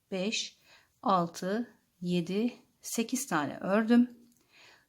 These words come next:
Doladım, bir ördüm, doladım. Kalan beş ilmeğimi ördüm. Son ilmeğim ters. Şu an ilmek sayımız yirmi dört oldu arkadaşlar.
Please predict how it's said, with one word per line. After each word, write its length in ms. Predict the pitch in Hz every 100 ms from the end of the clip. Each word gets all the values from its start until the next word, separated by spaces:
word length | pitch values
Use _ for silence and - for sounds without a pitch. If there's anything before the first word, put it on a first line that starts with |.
| _
Doladım, 640 | 226 240 180 165 202 262 - - _ _ _ _ _ _ 196
bir 320 | 208 254 -
ördüm, 520 | 165 160 151 147 - _
doladım. 540 | 220 240 233 208 240 240
Kalan 380 | - 226 160 180
beş 260 | 233 214 175
ilmeğimi 500 | 151 143 156 233 233 - _ _ _ _ _ 196
ördüm. 380 | 156 135 - _ _ _ _ _ _ _ _ _ _ _ _ _ _
Son 260 | - 226
ilmeğim 480 | 160 - 175 226 247 - _ -
ters. 380 | 170 - - - _ - -
Şu 200 | - -
an 120 | 226 170
ilmek 340 | 233 185 160
sayımız 360 | - 165 247 226
yirmi 280 | 196 185
dört 260 | 180 170 170
oldu 200 | 165 165
arkadaşlar. 720 | 175 175 180 170 170 240 277